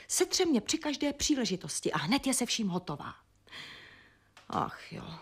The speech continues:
pochopitelně žádný dopis do mladého světa nepošlu. A dokonce ho ani nenapíšu. Snad, kdyby mi bylo tak o pět let méně, nebo aspoň o čtyři.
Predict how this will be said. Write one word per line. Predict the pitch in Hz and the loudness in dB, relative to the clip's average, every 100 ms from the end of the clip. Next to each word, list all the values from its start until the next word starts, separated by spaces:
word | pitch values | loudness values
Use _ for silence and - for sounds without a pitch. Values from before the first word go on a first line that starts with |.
| - - - _ _ | -16 -20 -20 _ _
pochopitelně | 214 - 180 180 185 170 160 | -2 -2 0 0 2 0 0
žádný | 135 151 175 175 160 | 2 4 6 6 4
dopis | 170 165 147 | 2 0 0
do | 156 | 0
mladého | 156 151 151 147 | 0 0 -2 -2
světa | - 143 156 | -2 -4 -4
nepošlu. | 143 - - - - - _ - | -6 -6 -4 -4 -6 -14 _ -4
A | |
dokonce | 160 160 170 165 | -2 2 2 4
ho | 165 165 | 4 6
ani | 165 170 | 6 6
nenapíšu. | 165 160 - 143 - - - _ - - - - _ - | 4 2 0 -2 -2 -2 -6 _ -20 -20 -20 -20 _ -14
Snad, | - 277 185 - - - | 0 2 2 -2 -16 -4
kdyby | 190 185 180 | 4 4 4
mi | 165 | 2
bylo | 156 170 | 2 2
tak | 170 170 - - - - - _ | 0 -4 -6 -16 -16 -18 -20 _
o | 185 | -12
pět | - 190 160 | -4 -2 -2
let | 180 151 - | -6 -4 0
méně, | 185 180 196 208 - - - _ _ | 0 2 4 2 0 -12 -20 _ _
nebo | 240 190 - | 4 4 4
aspoň | 170 - 165 | -4 -4 -6
o | 190 | -4
čtyři. | 196 - 220 190 196 | -2 -2 -2 -4 -6